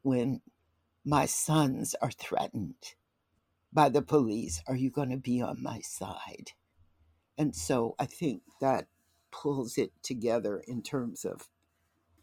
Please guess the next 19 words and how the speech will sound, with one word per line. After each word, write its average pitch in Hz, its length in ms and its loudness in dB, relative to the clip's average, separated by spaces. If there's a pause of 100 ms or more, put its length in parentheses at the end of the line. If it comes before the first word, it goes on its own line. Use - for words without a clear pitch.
(260)
we 175 140 6
have 160 220 4
to - 80 -8
be 139 160 4
vigilant 135 760 2
as 131 240 0
women 135 640 0 (1000)
on 156 120 4
behalf 127 540 2
of 120 160 -4
our 117 80 0
children - 800 -4 (1120)
and 131 140 -4
our 110 100 -6
families 139 800 2
and 90 160 -8
our - 220 -20
communities 139 960 0
and 107 260 -12